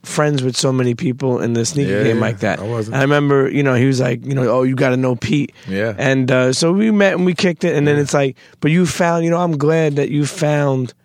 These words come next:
Speaker 1: where you exactly needed to be.
Speaker 2: Mm-hmm.
Speaker 1: And because, like, even becoming cool with Ronnie Feg,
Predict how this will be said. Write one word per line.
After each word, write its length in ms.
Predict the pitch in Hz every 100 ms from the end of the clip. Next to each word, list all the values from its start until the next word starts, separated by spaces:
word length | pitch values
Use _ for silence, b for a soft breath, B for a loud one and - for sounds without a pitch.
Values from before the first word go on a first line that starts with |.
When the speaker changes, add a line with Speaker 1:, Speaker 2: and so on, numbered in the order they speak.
| _ _ _ -
Speaker 1:
where 160 | 131 135
you 200 | 131 127
exactly 400 | 117 131 123 123
needed 320 | 127 117 113
to 100 | 113
be. 200 | 120 107
Speaker 2:
Mm-hmm. 280 | 95 92 110 131 b b b
Speaker 1:
And 540 | 127 127 127 123 -
because, 320 | 139 139 147 135
like, 220 | 135 -
even 220 | 160 156
becoming 320 | 147 - 151
cool 240 | 135 147 131
with 80 |
Ronnie 200 | 143 135
Feg, 360 | 131 151 147